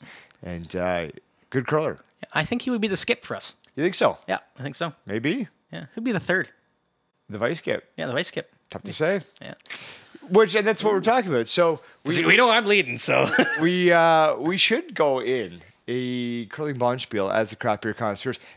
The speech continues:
Speaker 1: Bring our sign and everything and sit one, like,
Speaker 2: Yeah,
Speaker 1: table,
Speaker 2: yeah.
Speaker 1: pop it up, call it a day.
Speaker 2: I mean,
Speaker 1: Maybe
Speaker 2: we got,
Speaker 1: do a
Speaker 2: we,
Speaker 1: live podcast.
Speaker 2: we already got the shirts.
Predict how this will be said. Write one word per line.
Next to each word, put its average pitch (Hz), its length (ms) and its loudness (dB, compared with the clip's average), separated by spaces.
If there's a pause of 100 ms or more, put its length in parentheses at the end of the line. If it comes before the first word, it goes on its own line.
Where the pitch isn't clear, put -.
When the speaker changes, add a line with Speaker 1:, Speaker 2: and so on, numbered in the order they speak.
Speaker 1:
Bring 151 220 2
our 143 80 0
sign 131 420 0
and 156 80 -4
everything 175 280 -2
and 127 100 -2
sit 139 240 0
one, 131 300 -2
like, 123 240 -2
Speaker 2:
Yeah, 113 240 2
Speaker 1:
table, 196 260 2 (240)
Speaker 2:
yeah. - 80 -10
Speaker 1:
pop 156 240 4
it 147 100 2
up, 160 460 0
call 135 240 4
it 139 80 2
a 131 60 0
day. 117 240 0
Speaker 2:
I - 40 4
mean, 151 120 2
Speaker 1:
Maybe 185 120 6
Speaker 2:
we - 40 2
got, 220 60 0
Speaker 1:
do 214 100 6
a 202 40 6
Speaker 2:
we, 170 60 2
Speaker 1:
live 156 260 4
podcast. 165 480 0
Speaker 2:
we 175 160 2
already 165 200 2
got 127 140 0
the - 60 -12
shirts. 120 400 -6